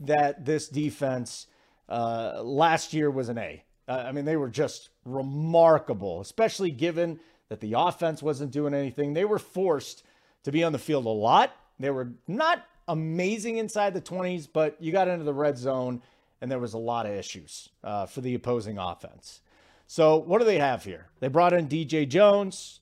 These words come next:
Deshaun Williams. So you, you beef up your defensive line. Now, we know that linebacker could be a major question mark. Bradley Chubb has not been able to stay healthy. Nick Bonito's there, but Bradley Chubb,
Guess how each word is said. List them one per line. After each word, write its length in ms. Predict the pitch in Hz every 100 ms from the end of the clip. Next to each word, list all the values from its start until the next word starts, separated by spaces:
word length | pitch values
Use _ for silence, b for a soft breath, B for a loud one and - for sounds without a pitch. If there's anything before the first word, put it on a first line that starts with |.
| _
Deshaun 440 | 117 - 135 131 127
Williams. 720 | 190 220 214 208 196 - -
So 200 | - 147
you, 260 | 123 135 135
you 120 | 131
beef 360 | 120 175 202 -
up 240 | 190 185
your 240 | 147 135 120
defensive 560 | 117 147 165 165 147
line. 440 | 120 123 117 123 156 b b b -
Now, 120 | 143
we 200 | 156 160
know 840 | 160 165 208 233 202 175 170 165 b b -
that 140 | 151
linebacker 840 | 160 170 202 160 147 143 165 156
could 180 | - 151
be 180 | 143 151
a 80 | 165
major 360 | 135 120 139
question 500 | 156 196 240 - 196
mark. 360 | 156 123 98 - b b
Bradley 360 | 127 143 180 208
Chubb 260 | - 147 165
has 120 | 143
not 220 | 143 143
been 100 | 147
able 200 | 143 143
to 60 | 135
stay 240 | - 127
healthy. 460 | 113 113 - 92 82 -
Nick 160 | 123 -
Bonito's 540 | 147 208 240 233 156
there, 280 | 208 202 196
but 420 | 143 165 156 - _ -
Bradley 360 | 160 185 170
Chubb, 440 | - 165 160 156